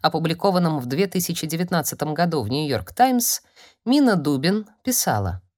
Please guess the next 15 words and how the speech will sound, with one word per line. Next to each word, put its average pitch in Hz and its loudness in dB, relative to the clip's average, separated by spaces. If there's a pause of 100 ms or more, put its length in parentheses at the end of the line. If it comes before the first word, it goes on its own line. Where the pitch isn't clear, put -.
(420)
"Всего 226 2
лишь 330 2
несколько 247 2
лет 240 2
назад, 226 2
я 151 2
помню, 196 2
осудила 170 0
мать, 180 2
которая 151 0
в 147 4
автобусе 220 0
отшлёпала 220 -2
своего 180 0
ребёнка. 135 -2